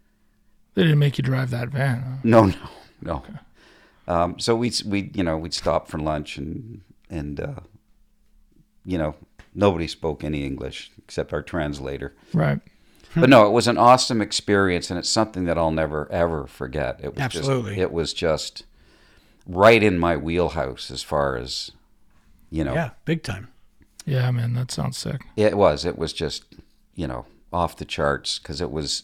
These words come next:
Speaker 2: and again, I just wasn't sure what they were wanting me to do in terms of drifting or whatever, right? 'Cause, you know, y-, you need a little time to get dialed in.
Speaker 3: Now, is that car for sale? Is, is it
Speaker 2: Yeah, they,
Speaker 3: production?
Speaker 2: they sold them. They came out in, uh,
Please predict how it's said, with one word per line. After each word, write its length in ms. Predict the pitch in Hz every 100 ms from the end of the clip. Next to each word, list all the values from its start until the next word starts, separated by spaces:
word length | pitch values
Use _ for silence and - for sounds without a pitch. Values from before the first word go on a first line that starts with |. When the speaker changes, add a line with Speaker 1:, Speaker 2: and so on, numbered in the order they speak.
| -
Speaker 2:
and 100 | 90
again, 400 | 82 98 85 76 - - - _ _ -
I 100 | 107
just 240 | 104 -
wasn't 220 | 87 73
sure 180 | - 87
what 140 | 78 80
they 140 | 82
were 500 | 82 - - - 73 - _
wanting 440 | - 80 82 82 80
me 120 | 80
to 120 | -
do 220 | 71 107 78
in 60 |
terms 360 | - 95 85 69
of 140 | 69
drifting 560 | 69 85 82 - 71 71
or 100 | 65
whatever, 480 | 69 78 76 71 69
right? 280 | 69 73 -
'Cause, 360 | 73 69 - - _ -
you 100 | 82
know, 260 | 80 80 104 -
y-, 120 | 95
you 120 | 92
need 200 | 92 92
a 40 | 87
little 160 | 82 78
time 380 | - 87 82 80
to 100 | 73
get 300 | 80 76 - - _ _ - - _ -
dialed 360 | 87 82 78
in. 360 | 76 80 98 -
Speaker 3:
Now, 160 | - 185
is 140 | 180
that 240 | 165 175 -
car 260 | 160 165
for 160 | 139 143
sale? 380 | - 131 120 220
Is, 160 | 160 123
is 260 | - 147
it 100 | 135
Speaker 2:
Yeah, 160 | 143 147
they, 100 | 139
Speaker 3:
production? 460 | 147 165 - 233 240
Speaker 2:
they 160 | 107 131
sold 380 | - 135 131 110
them. 160 | 92
They 120 | 95 107
came 260 | - 123
out 220 | 131 147
in, 300 | 120 107 101 101
uh, 440 | 95 92 87 85